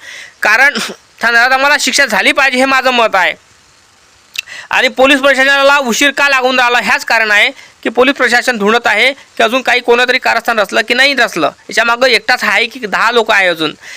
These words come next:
हे तपास कर-, करणं चालू आहे, त्या कारणामुळे उशीर लागत आहे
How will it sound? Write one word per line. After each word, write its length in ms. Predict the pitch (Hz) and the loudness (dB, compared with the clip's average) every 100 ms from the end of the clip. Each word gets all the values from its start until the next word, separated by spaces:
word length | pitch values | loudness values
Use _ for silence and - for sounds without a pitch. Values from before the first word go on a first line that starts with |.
| - - | -12 -2
हे 120 | 269 | -2
तपास 420 | - 214 269 247 | 0 -2 0 0
कर-, 240 | 240 240 226 | 0 -2 0
करणं 240 | 233 226 247 - | 0 0 -2 0
चालू 240 | 220 254 | 0 4
आहे, 240 | 262 226 208 | 4 2 0
त्या 180 | 233 | 0
कारणामुळे 500 | 247 233 226 233 226 | 0 0 0 0 2
उशीर 280 | 240 202 - | 2 2 0
लागत 360 | 190 190 269 269 | 2 2 0 0
आहे 240 | 202 202 | -2 -2